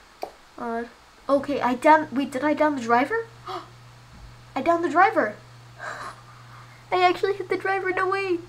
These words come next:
Let's go! <laughs> Now they're going down! That was, that was insane. Oh jeez, and they're saying my name again. What?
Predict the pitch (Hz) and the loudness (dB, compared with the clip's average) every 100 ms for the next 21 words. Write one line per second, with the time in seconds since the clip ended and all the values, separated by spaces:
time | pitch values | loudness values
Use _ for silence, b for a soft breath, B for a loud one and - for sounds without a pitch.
0 | - - - - - 349 - 403 453 - | -20 -20 -20 -14 -10 -8 0 6 6 8
1 | 453 480 - 466 - - - - 311 339 | 8 8 6 6 4 -12 -6 2 2 2
2 | 311 339 349 311 339 339 294 247 262 B | -2 -2 -2 2 4 4 0 -6 -12 B
3 | B B - 302 302 311 294 - - - | B B -6 2 2 2 -2 -8 -16 -18
4 | - 285 294 - 294 - 311 294 277 269 | -4 0 0 -4 -8 -4 -2 -2 -4 -8
5 | 294 - B B B B - 285 262 - | -12 -20 B B B B 0 2 2 -2
6 | 269 269 269 269 262 262 294 285 285 254 | -4 -4 -6 -6 -6 -6 -8 -6 -8 -8
7 | - - - - 117 113 262 247 | -10 -12 -12 -12 -12 -8 -6 -6